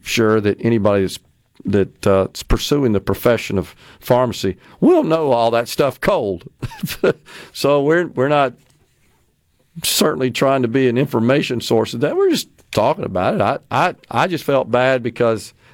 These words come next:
I said something to Miss Gravely during the interview about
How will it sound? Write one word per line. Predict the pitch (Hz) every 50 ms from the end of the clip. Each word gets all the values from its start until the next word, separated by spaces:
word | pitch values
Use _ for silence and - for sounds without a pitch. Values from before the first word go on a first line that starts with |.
| - - _ _
I | - 117
said | 117 - - 135 127 127
something | - 127 120 117 - 113 104 101 95 - - _
to | - 135 120 117 110 110 -
Miss | 110 107 98 -
Gravely | - 113 117 127 139 123 107 98
during | 107 113 113 107
the | 98 101 135
interview | 180 180 127 104 104 104 107
about | 101 92 104 107 104 -